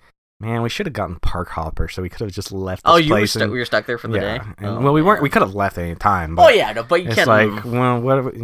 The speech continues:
Speaker 1: should we go
Speaker 2: Yeah.
Speaker 1: now? And
Speaker 2: So
Speaker 1: it's
Speaker 2: did you
Speaker 1: like,
Speaker 2: get
Speaker 1: eh.
Speaker 2: dedicated a day to every, like, different park then or something?
Speaker 1: Yeah, there was a, a, um,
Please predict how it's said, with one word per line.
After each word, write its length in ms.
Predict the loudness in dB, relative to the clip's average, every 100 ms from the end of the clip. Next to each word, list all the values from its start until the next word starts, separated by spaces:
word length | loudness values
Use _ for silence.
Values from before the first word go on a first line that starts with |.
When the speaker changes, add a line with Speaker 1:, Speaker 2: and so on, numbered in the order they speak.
| -12 -14 -20 _ _ -20 -18
Speaker 1:
should 240 | -12 -8
we 80 | -6
go 420 | -4 -2 -2 -2
Speaker 2:
Yeah. 40 | -4
Speaker 1:
now? 320 | -4 -4 -2
And 80 | -2
Speaker 2:
So 100 | -2
Speaker 1:
it's 80 | 0
Speaker 2:
did 120 | 0
you 60 | 0
Speaker 1:
like, 100 | -2
Speaker 2:
get 40 | -4
Speaker 1:
eh. 60 | -4
Speaker 2:
dedicated 420 | -4 -4 -6 -6
a 40 |
day 200 | -6 -6
to 160 | -6 -6
every, 380 | -8 -8 -10 -8
like, 200 | -10 -14 -20 _
different 260 | -18 -16 -8
park 220 | -6 -6
then 140 | -10 -14
or 100 | -14
something? 300 | -14 -16 -16 _
Speaker 1:
Yeah, 320 | -4 -2 -2 -6 -14 -20 -18 -4
there 140 | 2
was 220 | 4 4
a, 460 | 4 2 0 -2 -6 -12 _ _ _ _ -8
a, 440 | -6 -4 -4 -6 -8
um, 500 | -10 -12 -18 -20